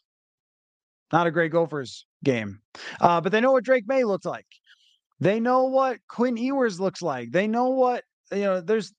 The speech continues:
I don't know, there's, there's even more of them who could be first round draft picks. They're aware of this. So if the forces of nature took this team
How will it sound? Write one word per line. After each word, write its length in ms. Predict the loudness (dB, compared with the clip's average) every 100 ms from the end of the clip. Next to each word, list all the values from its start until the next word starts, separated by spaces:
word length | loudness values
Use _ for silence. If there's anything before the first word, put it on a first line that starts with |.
| -2
I 60 |
don't 120 | 0 0
know, 60 |
there's, 140 | 0 -4
there's 300 | -4 -2 0
even 100 | 0
more 240 | 2 0
of 80 | -2
them 80 | -10 _ _ -20 _
who 120 | 0
could 140 | 0 0
be 100 | -2
first 300 | 0 -2 2
round 220 | 0 2
draft 240 | 2 0 -4
picks. 380 | -16 -14 -16 _ _ _ 0
They're 140 | 2
aware 280 | 4 2 2
of 120 | 0
this. 340 | -8 -20 -20 -20 _ _ _ _ -6
So 300 | 0 4 2
if 180 | 0 _ _ _ _ _ _ _ _ _ _ _ _ _ _ -2
the 120 | -2
forces 540 | 0 2 2 0 -2
of 140 | -4 -2
nature 640 | -2 0 -2 -4 -4 -4 -4
took 260 | -2 -2 -2
this 260 | -4 -4
team 560 | -4 0 0 0 -4